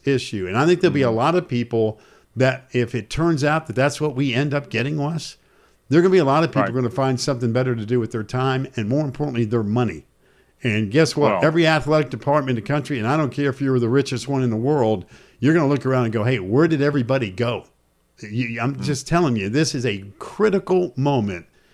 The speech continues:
Speaker 1: in college athletics. We are really at the crossroads in every sense of the word with name, image, and likeness,
Speaker 2: And
Speaker 1: the transfer portal, power, control, the dollars, you name it. It's, it's like the ultimate drama unfolding right in front of our
Speaker 2: Right.
Speaker 1: very face.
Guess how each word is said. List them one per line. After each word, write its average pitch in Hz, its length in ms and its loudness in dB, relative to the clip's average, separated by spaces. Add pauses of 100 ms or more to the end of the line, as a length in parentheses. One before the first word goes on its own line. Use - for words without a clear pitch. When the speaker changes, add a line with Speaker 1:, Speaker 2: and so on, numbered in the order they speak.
(140)
Speaker 1:
in 110 140 -4
college 131 360 -2
athletics. 107 520 -6
We 135 160 0
are 139 80 0
really 156 240 2
at 160 80 -4
the 123 60 -8
crossroads 143 600 -2
in 104 220 -6
every 160 440 0 (240)
sense 139 380 -4
of 131 40 -6
the 127 60 -2 (100)
word 123 180 0
with 95 160 -8
name, 160 240 4
image, 160 220 2
and 143 100 -2
likeness, 131 340 -4
Speaker 2:
And 117 120 -2
Speaker 1:
the - 60 -12
transfer 151 440 0
portal, 139 480 2 (300)
power, 165 480 0
control, 147 800 2
the 113 160 -4
dollars, 139 580 2
you 143 240 2
name 160 240 4
it. 113 140 -2
It's, 120 240 -6
it's 117 280 -4
like 123 200 2
the 117 120 -2
ultimate 147 460 0
drama 127 440 0 (260)
unfolding 123 440 0
right 123 160 -2
in 110 60 -12
front 123 160 -4
of 113 80 0
our 92 60 2
Speaker 2:
Right. 85 40 -2
Speaker 1:
very 113 180 -4
face. 90 420 -10